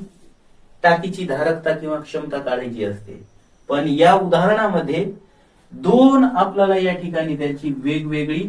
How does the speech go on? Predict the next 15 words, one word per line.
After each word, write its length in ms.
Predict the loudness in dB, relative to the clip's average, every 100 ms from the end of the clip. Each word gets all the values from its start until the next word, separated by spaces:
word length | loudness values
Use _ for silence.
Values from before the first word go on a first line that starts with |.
| -10 -14 _ _ _ _ _ _ _ _ _ _ _ -20 -20 -20 -20 -20 -14
क्षमता 380 | -4 -2 0 0
दिलेली 440 | 0 -2 0 0
आहे 200 | -4 -6 -14 -20 -20 -10
आणि 200 | -8 -6 -2
त्यामुळं 380 | 2 2 2 -2
मग 200 | -2 -4 -8 -2
या 100 | -2
ठिकाणी 400 | -2 -4 -2 -2
आपण 280 | -4 -6 -10
कन्फ्यूज 440 | -8 -4 -4 -4 -8
होतो. 320 | -10 -10 -16 -20 -20 _ _ _ _ -2
अशा 220 | 2 4
उदाहरणाला 520 | 6 6 6 4 2
घाबरायचं 520 | 4 2 2 -2 -2 -6
नाही, 180 | -6